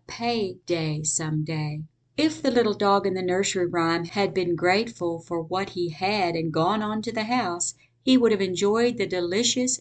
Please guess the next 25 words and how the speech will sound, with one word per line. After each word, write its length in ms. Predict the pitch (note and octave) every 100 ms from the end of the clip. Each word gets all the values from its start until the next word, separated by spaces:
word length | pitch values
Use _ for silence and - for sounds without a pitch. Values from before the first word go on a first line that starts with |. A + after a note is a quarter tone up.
| -
meat 320 | G3 G#3 G#3+
he 180 | A3 G#3
had, 420 | G3+ F#3 D#3+ D#3+ - _ -
but 180 | F#3 F3+
because 500 | F3+ - G#3 A#3 B3 -
of 180 | A3 A3
his 380 | - G#3+ G3+ -
greed, 580 | A3+ A#3+ F#3 D#3 D#3 _
he 200 | A3 G3
lost 460 | F3+ F3 F#3+ -
it 140 | - F3+
all. 460 | - F3+ E3 D#3+ - _ _ _ _ -
Let 180 | A#3+ C4+
us 180 | C4+ B3
live 180 | B3
with 160 | A#3+ A#3
gratitude 760 | G3+ F#3+ G3+ A3 - A3 G#3+ G3
and 140 | F3+
not 220 | F3+ F3+ -
attitude. 800 | F#3 F3+ F3+ - F3+ E3 D#3 D#3 - _ _ _
We 140 | A#3+ B3+
have 120 | A3
been 160 | G3+
given 320 | G3 G3+ F#3+ G3
all. 480 | F#3+ G3+ G3+ G#3 A3